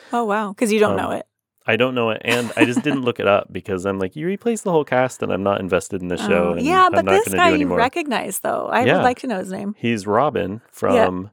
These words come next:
Speaker 2: Cheers.
Speaker 1: Cheers.
Speaker 2: Kirstie Alley's love interest.
Speaker 1: And if you never watched
Speaker 2: The
Speaker 1: Cheers,
Speaker 2: British guy.
Speaker 1: he's the guy who owned the restaurant upstairs from them, right?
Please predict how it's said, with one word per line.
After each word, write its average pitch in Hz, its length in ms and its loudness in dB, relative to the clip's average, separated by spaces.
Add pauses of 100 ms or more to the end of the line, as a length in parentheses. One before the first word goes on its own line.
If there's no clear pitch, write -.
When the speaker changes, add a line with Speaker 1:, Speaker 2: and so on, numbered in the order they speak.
(140)
Speaker 2:
Cheers. 196 460 0
Speaker 1:
Cheers. 202 680 0
Speaker 2:
Kirstie 101 140 2
Alley's 95 600 0 (580)
love 92 220 2
interest. 101 280 -2
Speaker 1:
And - 80 4
if 233 60 -6
you 254 100 2
never 254 300 2
watched 208 440 -2
Speaker 2:
The - 100 -20
Speaker 1:
Cheers, 196 380 -2
Speaker 2:
British - 280 -2
guy. 113 300 -2 (200)
Speaker 1:
he's 240 440 -2
the 226 100 0
guy 208 220 2
who 202 260 -4
owned 202 640 -2 (180)
the 180 580 -8 (200)
restaurant 208 520 -2
upstairs 185 600 -4
from - 140 -12
them, - 200 -10
right? 220 320 -2